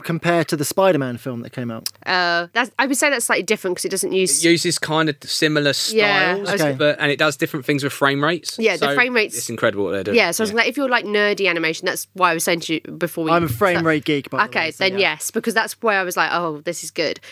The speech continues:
Speaker 2: But then also just, like, it has a lot of emotional points in it, and I was just like, "Actually, do you know what? This is a good Christmas film. I'd watch this, like, as in a Christmas movie." So I feel like in terms of,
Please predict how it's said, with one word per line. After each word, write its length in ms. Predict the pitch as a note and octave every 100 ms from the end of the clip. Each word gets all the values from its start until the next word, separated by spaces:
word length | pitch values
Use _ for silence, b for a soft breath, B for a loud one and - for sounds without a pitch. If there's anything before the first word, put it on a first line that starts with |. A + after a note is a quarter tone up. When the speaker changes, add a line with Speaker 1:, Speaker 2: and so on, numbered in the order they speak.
| B B B
Speaker 2:
But 60 | -
then 120 | B3+
also 260 | D4+ D4 A3
just, 260 | G#3 G#3
like, 160 | G3+ G3
it 40 |
has 200 | G#3 A3
a 100 | -
lot 140 | G#3 G#3
of 100 | F3+
emotional 400 | G3 F#3+ - F3+
points 440 | - G#3 G3+ -
in 80 | C4
it, 140 | C#4+ - -
and 140 | G#3
I 60 | G#3
was 100 | F#3
just 100 | G#3
like, 100 | D#3+
"Actually, 400 | F3 - E3+ D#3+
do 100 | D#3
you 40 |
know 80 | A3+
what? 120 | F3
This 140 | - -
is 60 |
a 40 | A#3
good 260 | - A3 -
Christmas 300 | A#3+ A3+ C#3+
film. 280 | D#3 E3+ -
I'd 100 | A3
watch 260 | F#3+ - -
this, 360 | E3+ G3 - - _
like, 220 | F#3+ F#3
as 160 | A3 F#3+
in 100 | F3
a 100 | F3
Christmas 420 | - F3+ E3+ D#3+
movie." 380 | F3 F3 D#3 D#3
So 140 | -
I 20 | A3
feel 140 | B3
like 180 | A3+ G3+
in 160 | G3
terms 320 | G#3 A#3+ A3 G3+
of, 240 | G3 -